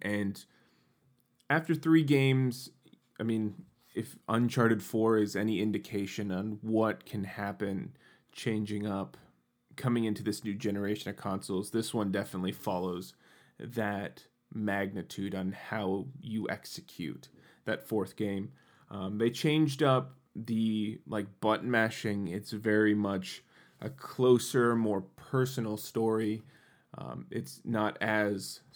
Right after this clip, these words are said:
third person. It's kind of you're more behind Kratos.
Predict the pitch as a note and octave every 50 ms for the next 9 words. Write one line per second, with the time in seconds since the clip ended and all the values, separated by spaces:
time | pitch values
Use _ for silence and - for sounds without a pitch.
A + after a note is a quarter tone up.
0 | - - A#2 G#2+ G#2 F#2+ - - A2+ G2 G#2 - - G#2 F#2+ F#2+ F#2 F#2 - -
1 | G#2 G2 G2+ G2 F#2 F#2 F#2 - - - - - A#2 B2 A2+ A#2 A2+ A2 A2 G#2+
2 | G#2 G#2+ G#2 - _ _ _ _ _ _ _ _ - A#2 A#2 A#2 A2+ - - G#2
3 | G#2 - - A#2+ G#2+ G#2+ A#2 C3+ C#3+ C#3+ - - - F3 F3+ G3 G3 G3 G#3 -
4 | - -